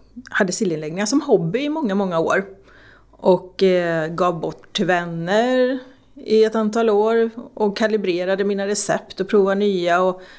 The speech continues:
till slut började vänner och bekanta säga att det där borde du testa och sälja. Så att, eh, på julmarknaden i Täbytorg tvåtusen sjutton stod jag och sålde mina första fem-, första femtio burkar. Och tänkte, "Det här är helt fantastiskt.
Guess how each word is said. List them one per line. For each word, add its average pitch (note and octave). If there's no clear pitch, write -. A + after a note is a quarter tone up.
till A3
slut A3+
började A#3
vänner A3+
och G3
bekanta G3
säga F#3
att D#3+
det F3+
där F#3+
borde G#3+
du G3+
testa G3
och -
sälja. E3
Så -
att, G#3
eh, G#3
på A#3
julmarknaden A3
i A#3
Täbytorg A#3
tvåtusen G#3+
sjutton G3
stod G3
jag F#3+
och G3
sålde G3
mina F#3
första -
fem-, G#3
första A3
femtio G3+
burkar. F#3+
Och -
tänkte, G#3+
"Det E3
här A3+
är G#3
helt F3
fantastiskt. -